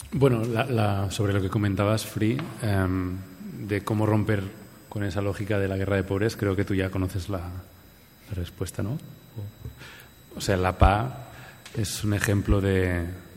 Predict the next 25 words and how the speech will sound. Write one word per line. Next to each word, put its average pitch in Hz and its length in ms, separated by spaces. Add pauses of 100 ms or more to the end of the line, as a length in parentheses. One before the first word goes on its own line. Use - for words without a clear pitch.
(100)
espacio 110 520
donde 107 240
vas 101 280
y 117 40
de 110 100
repente 107 500
parece 101 400
como 107 240
que 101 140
todas 104 280
esas 101 340 (360)
líneas 113 360
de 110 100
fractura, 101 960 (1080)
mm, 92 600
digamos, 95 320
de 95 80
tipo 98 600
étnico, 101 1000 (180)
racial, 104 960
generacional, 104 920 (280)
a-, 113 240
aparentemente 104 720 (280)
desaparecen. 107 720 (920)
Am, 95 680